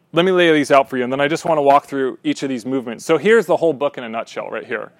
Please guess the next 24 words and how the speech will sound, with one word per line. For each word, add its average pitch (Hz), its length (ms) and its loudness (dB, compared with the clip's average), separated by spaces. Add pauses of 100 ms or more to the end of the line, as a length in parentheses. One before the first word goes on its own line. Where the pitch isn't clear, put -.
(340)
It's - 120 -20
called 170 160 4
The 139 40 -10
Critical 175 320 -2
Journey, 147 320 -6
The 131 100 -6
Stages, 135 840 -8 (220)
uh, 120 400 0
in 127 120 -6
the 123 80 -8
Journey 131 260 -8
of 113 80 -8
Faith, 131 400 -6 (420)
The 139 80 -4
Recognition 135 600 -2
of 139 120 -10
God, 135 460 0 (160)
The 120 80 -4
Life 127 320 -2
of 120 100 -16
Discipleship, 127 760 -6 (140)
The 120 60 -16
Productive 131 500 -6
Life, 127 480 -2